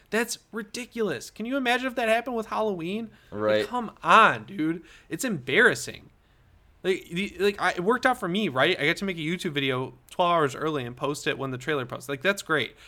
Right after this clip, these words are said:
Speaker 1: But it's just, like, that shouldn't happen with a theatrical
Speaker 2: Right,
Speaker 1: movie.
Speaker 2: it, it, it just is a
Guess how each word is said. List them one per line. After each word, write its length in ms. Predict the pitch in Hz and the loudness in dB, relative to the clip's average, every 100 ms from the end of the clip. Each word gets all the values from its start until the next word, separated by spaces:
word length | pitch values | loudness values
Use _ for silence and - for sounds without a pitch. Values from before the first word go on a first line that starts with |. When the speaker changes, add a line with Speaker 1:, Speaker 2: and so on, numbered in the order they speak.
| - - _ - - - - 170 | -20 -20 _ -20 -20 -20 -18 -2
Speaker 1:
But 360 | 175 220 151 - _ _ _ - _ _ _ _ _ - 170 | 6 6 4 -8 _ _ _ -20 _ _ _ _ _ -20 -10
it's 180 | 196 - | -6 -4
just, 280 | 277 - 175 | -4 -2 -2
like, 140 | 180 | 0
that 160 | 202 220 | 0 -2
shouldn't 420 | - 208 208 139 | -4 -2 -2 0
happen 320 | 160 156 123 | 0 0 -4
with 140 | 120 135 | -8 -10
a 40 | |
theatrical 420 | 131 135 131 160 | -2 -2 2 4
Speaker 2:
Right, 120 | 123 | 6
Speaker 1:
movie. 140 | 123 98 | 4 2
Speaker 2:
it, 60 | |
it, 120 | 127 - | -2 2
it 180 | 147 147 | 2 4
just 200 | 185 160 | 4 4
is 180 | 139 | 4
a 380 | 123 110 98 95 | 6 6 6 0